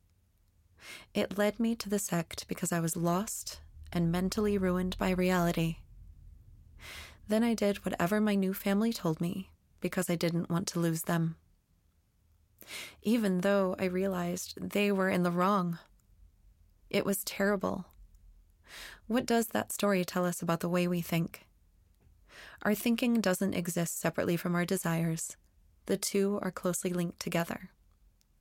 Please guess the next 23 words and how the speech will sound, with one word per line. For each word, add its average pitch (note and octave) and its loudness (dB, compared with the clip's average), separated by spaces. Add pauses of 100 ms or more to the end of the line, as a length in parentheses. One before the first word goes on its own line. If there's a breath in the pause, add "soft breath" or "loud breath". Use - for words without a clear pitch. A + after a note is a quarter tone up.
(480 loud breath)
It's - -4
all G3+ 4
completely F#3 -2
spontaneous. F3+ -4 (1200 loud breath)
We G#3+ 2
need A3+ 2
self-reflection G3 0
to F#3+ 0
avoid F3 0
that. G3 -6 (1700 loud breath)
To G#3 0
know G3+ 4
where G3 2
did G3 0
a F3 2
thought - 0
form F#3+ 0
come D#3+ 2
from? D#3+ 2 (760 loud breath)
Why G3 2
did G3+ 0
it F3+ 4
occur? F#3 0